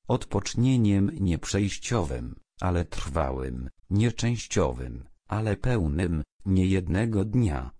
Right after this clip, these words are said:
ale wszystkich, które dobrze zostało zilustrowane w dniu siódmym,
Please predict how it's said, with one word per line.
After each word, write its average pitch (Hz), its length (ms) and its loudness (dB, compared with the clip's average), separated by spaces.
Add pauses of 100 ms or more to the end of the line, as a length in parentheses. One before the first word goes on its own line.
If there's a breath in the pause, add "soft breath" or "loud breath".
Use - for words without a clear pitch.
(140)
ale 80 240 0
wszystkich, - 760 -8 (220)
które 98 380 0
dobrze 90 540 2
zostało 104 680 2
zilustrowane 82 960 0
w 76 120 -6
dniu 131 420 4
siódmym, 123 640 2